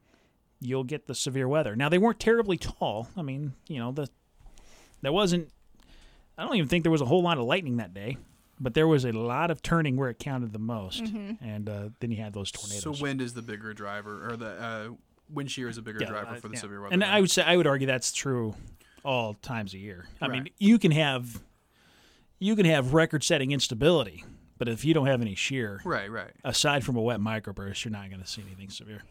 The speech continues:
Speaker 3: Right. I was just wondering 'cause I know
Speaker 1: Yeah.
Speaker 3: that, that, like, it all comes in, like, sometimes it comes with some setups where it's more cape than wind shear,
Speaker 1: Yep.
Speaker 3: but there is still shear, and there's some setups where it's, like, setups where it's, like, barely any cape, but there is a lot of shear.
Speaker 1: Th-,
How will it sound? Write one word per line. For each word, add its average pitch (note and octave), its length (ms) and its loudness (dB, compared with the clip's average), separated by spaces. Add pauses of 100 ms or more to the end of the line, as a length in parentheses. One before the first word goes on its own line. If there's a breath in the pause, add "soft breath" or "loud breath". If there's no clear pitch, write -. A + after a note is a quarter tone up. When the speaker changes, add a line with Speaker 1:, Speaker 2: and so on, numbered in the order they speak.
Speaker 3:
Right. B2 200 -2
I A#2+ 100 -4
was C3 180 -4
just A#2 200 -10 (260)
wondering B2 220 -6
'cause A#2+ 100 -8
I A#2+ 60 -4
know B2 140 -4
Speaker 1:
Yeah. B2 40 -6
Speaker 3:
that, A#2 40 -8 (180)
that, - 40 -20
like, G#2+ 280 -10
it A#2 120 -12
all A2 140 -4
comes A2 260 -10
in, G#2+ 60 -10
like, G#2 300 -10 (580 soft breath)
sometimes B2 400 -6
it A#2+ 60 -10
comes A#2+ 240 -8
with A2+ 80 -10
some B2 160 -8
setups A#2+ 320 -8
where A2 240 -6
it's - 180 -12
more A2+ 180 -4
cape A#2+ 300 -10
than A2+ 180 -8
wind A2+ 200 -8
shear, A2+ 140 -6
Speaker 1:
Yep. C3 80 -4
Speaker 3:
but A2+ 40 -12
there B2 140 0
is D#3 80 0
still E3 180 -2
shear, B2+ 360 0 (340 loud breath)
and B2 80 -6
there's A#2+ 100 -4
some C3+ 120 -4
setups B2 260 -4
where A#2 160 -4
it's, A2+ 80 -8
like, A2 140 -8
setups A#2+ 360 -10
where A2 140 -6
it's, G#2+ 120 -12
like, G#2+ 200 -12
barely B2 320 -2
any A2+ 160 -8
cape, A2+ 340 -8
but A#2 80 -10
there A#2+ 240 -4
is A2+ 140 -8
a A2 60 -12
lot C3+ 920 4
of A#2 80 -8
shear. C#3 220 -4
Speaker 1:
Th-, F#3 180 4